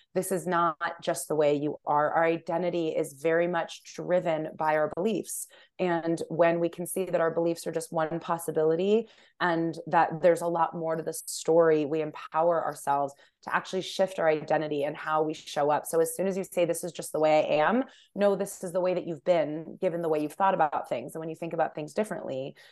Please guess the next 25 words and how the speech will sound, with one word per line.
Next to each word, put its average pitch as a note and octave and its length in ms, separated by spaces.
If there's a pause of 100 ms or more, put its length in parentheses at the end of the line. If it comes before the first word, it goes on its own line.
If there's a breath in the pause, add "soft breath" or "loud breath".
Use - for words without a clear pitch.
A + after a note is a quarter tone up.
(160 loud breath)
you E3+ 100
have D#3+ 420
space - 640 (240)
to G#3+ 100
show F#3 220
up G#3 160
differently - 540
and D#3 160
to D3+ 360 (140)
tap - 300
into E3+ 240
different E3 320
qualities D#3+ 580
and D3+ 80
different - 240
parts - 260
of - 80
yourself D3 480 (280 loud breath)
that D#3+ 140
you E3 100
might D#3+ 200
have D3+ 160
kind E3 180
of D3+ 60
lost D#3 400